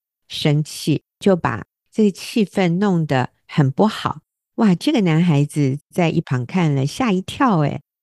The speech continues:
因为他想，“哦，我过去跟这个女孩子交往的时候，我从来没有观察到她有这一面。我们两个人很谈得来啊，这个女生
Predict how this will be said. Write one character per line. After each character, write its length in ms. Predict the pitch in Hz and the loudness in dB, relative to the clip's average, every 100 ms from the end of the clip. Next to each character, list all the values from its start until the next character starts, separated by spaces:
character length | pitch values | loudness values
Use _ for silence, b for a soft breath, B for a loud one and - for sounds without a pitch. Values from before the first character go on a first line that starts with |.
| _ | _
因 160 | 349 339 | 2 2
为 80 | |
他 240 | 294 302 294 | 0 -2 -2
想 240 | 285 214 285 | 0 -2 0
，“哦， 120 | 320 | 2
我 180 | 208 175 | 2 0
过 240 | - 285 | 2 0
去 380 | - - 262 208 _ _ | 0 0 0 0 _ _
跟 220 | - 254 254 | -2 0 2
这 100 | 247 | 2
个 120 | 208 | 2
女 160 | 175 | 2
孩 280 | 170 185 185 | 2 2 0
子 380 | 202 214 190 175 - _ | 0 0 2 2 -4 _
交 220 | 226 226 | 0 2
往 240 | 220 165 | 2 2
的 120 | 170 | 0
时 200 | 196 - | 0 0
候， 160 | 196 202 | 2 2
我 260 | 170 156 143 | 2 2 0
从 220 | - 202 | -2 0
来 120 | 226 | 0
没 100 | 226 | 2
有 140 | 175 156 - | 0 -2 -2
观 280 | 196 202 | 0 0
察 300 | 202 - 139 | -4 -4 -4
到 320 | 147 170 156 - _ _ | -2 0 0 -2 _ _
她 180 | - 175 | -2 2
有 160 | 165 - | 2 -2
这 200 | - 170 | -2 -2
一 160 | 151 143 | 0 -2
面。 380 | 156 180 147 - _ _ | 0 0 0 -4 _ _
我 120 | 208 | 0
们 140 | 190 220 | 2 2
两 240 | 175 156 | 2 0
个 100 | 180 | 0
人 300 | 190 170 190 - _ _ | 2 0 -2 -8 _ _
很 160 | 170 | -2
谈 260 | 156 170 196 | 0 0 0
得 80 | 240 | 2
来 320 | 196 165 190 | 2 2 2
啊， 260 | 202 202 - _ _ | 2 0 -4 _ _
这 140 | - 233 | -4 0
个 80 | |
女 180 | 214 170 | 2 0
生 300 | 165 220 226 | 0 -2 -2